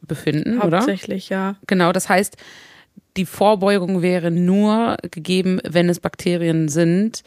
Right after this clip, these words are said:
Speaker 1: die, äh, vom, von, vom Anus praktisch nach vorne kommen und so
Speaker 2: Ja.
Speaker 1: weiter und so fort.
Speaker 2: Also ich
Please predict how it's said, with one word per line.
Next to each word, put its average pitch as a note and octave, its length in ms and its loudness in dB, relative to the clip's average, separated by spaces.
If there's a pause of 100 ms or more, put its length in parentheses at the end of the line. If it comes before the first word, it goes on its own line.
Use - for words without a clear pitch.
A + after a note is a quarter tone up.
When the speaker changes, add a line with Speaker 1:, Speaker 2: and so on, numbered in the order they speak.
(460)
Speaker 1:
die, E3+ 480 -2 (120)
äh, - 240 -12
vom, E3 720 0
von, D#3 680 -2 (180)
vom D3+ 280 -4
Anus F3+ 360 2
praktisch - 460 -8
nach D#3+ 140 -2
vorne D#3+ 320 -2
kommen D3+ 240 -6
und F3 80 0
so - 80 2
Speaker 2:
Ja. - 60 2
Speaker 1:
weiter D3+ 200 2
und D3+ 60 -4
so D3 80 -8
fort. D3+ 320 -2
Speaker 2:
Also G#3 160 2
ich G#3+ 180 -2